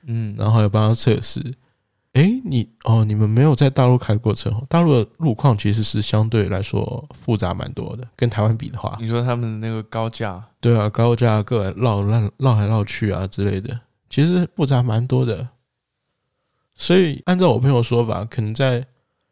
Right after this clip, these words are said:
Speaker 2: 深圳啊、
Speaker 1: 哎。
Speaker 2: 上海啊、北京这些大城市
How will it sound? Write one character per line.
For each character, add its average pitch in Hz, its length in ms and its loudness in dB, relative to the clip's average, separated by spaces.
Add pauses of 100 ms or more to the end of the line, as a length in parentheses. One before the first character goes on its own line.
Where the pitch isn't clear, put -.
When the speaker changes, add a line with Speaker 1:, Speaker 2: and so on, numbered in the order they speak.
(300)
Speaker 2:
深 135 320 0
圳 127 320 0
啊、 101 260 -6
Speaker 1:
哎。 123 60 -8
Speaker 2:
上 117 280 0
海 - 180 -8 (180)
啊、 - 160 -6
北 101 180 -4
京 - 200 -8
这 110 100 -2
些 117 100 2
大 113 220 0
城 104 240 -6
市 113 340 -8